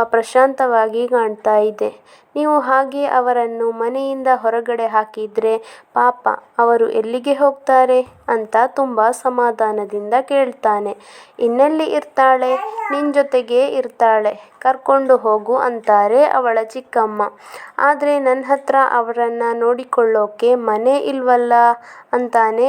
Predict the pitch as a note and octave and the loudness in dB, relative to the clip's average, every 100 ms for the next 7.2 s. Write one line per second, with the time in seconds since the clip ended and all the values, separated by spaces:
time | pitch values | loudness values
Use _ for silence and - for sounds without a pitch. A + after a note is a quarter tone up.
0 | C#4+ B3+ B3 A#3 A3+ - - G#3+ - - | 0 0 0 -2 -4 -10 -14 -14 -16 -20
1 | - - - B3 B3+ G#3+ A3+ A3 G#3+ - | -20 -20 -2 0 0 0 0 0 -2 -20
2 | - C4+ C#4 C4 B3+ A#3+ B3+ - B3 A#3+ | -6 -4 0 0 0 2 0 0 -6 -2
3 | A#3 - A#3 A3+ B3 B3+ C#4 C4+ A#3 A3+ | -2 0 -2 2 0 4 2 2 0 -2
4 | - G#3+ G#3+ G#3+ G#3+ G#3+ - - - C#4+ | -2 0 2 4 2 0 -20 -20 -12 -10
5 | B3+ C#4+ D4 D4 C#4 A3+ A3+ G#3+ A3+ A#3+ | -2 0 2 0 0 0 0 -4 -4 0
6 | C4+ C4+ B3+ A#3 G#3+ G#3+ A#3 A#3 A#3+ A3 | 2 2 0 -4 -2 -2 -2 -2 -4 -4
7 | - G#3 | -10 -10